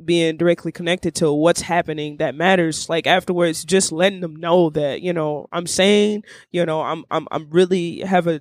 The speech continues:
a sincere love and desire for music, and I have a sincere love and desire for them, you know, just, just being,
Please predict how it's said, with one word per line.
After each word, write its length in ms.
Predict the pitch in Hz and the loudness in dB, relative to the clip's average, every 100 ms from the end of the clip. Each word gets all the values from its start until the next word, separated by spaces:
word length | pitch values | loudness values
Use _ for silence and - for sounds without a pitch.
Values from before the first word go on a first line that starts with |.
| _ | _
a 140 | 117 156 | -4 -2
sincere 500 | 170 160 175 170 160 | -2 0 0 2 2
love 300 | 165 175 160 | 4 2 2
and 120 | 156 | -6
desire 320 | 156 170 156 | -4 -2 -2
for 120 | 143 | -2
music, 500 | 147 180 185 185 - - - - | -2 0 2 2 -2 -14 -20 -10
and 120 | 160 | -2
I 60 | 165 | 0
have 220 | 185 175 | 2 4
a 100 | 170 | 2
sincere 540 | - 175 160 190 180 170 | 2 -2 0 2 2 4
love 220 | 175 170 | 4 4
and 100 | 170 | 0
desire 320 | 160 165 147 | 0 2 0
for 140 | - 143 | -2 0
them, 340 | 180 165 143 - - - | 2 2 -2 -16 -16 -6
you 100 | 165 | -2
know, 260 | 156 151 | 0 -2
just, 480 | 156 180 165 - - | -2 -2 0 -4 0
just 240 | 185 165 | 0 2
being, 400 | 170 180 170 165 | 2 2 0 -6